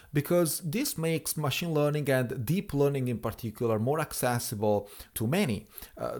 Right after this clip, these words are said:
especially to those who do not have, for example, very large infrastructures to run these models,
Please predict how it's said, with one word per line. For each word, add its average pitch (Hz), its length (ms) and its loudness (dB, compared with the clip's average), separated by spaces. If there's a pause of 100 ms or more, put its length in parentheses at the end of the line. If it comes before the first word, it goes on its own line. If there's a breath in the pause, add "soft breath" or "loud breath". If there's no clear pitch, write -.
(120)
especially 156 480 0
to - 140 -6
those 135 240 2
who 123 140 -2
do 139 120 0
not 143 220 -2
have, 117 540 -2 (180 loud breath)
for - 180 -6
example, 110 360 -2
very 120 260 2
large 113 480 4
infrastructures 123 1040 -2
to 110 280 2 (240 loud breath)
run 127 600 4
these 104 240 -2
models, 110 600 0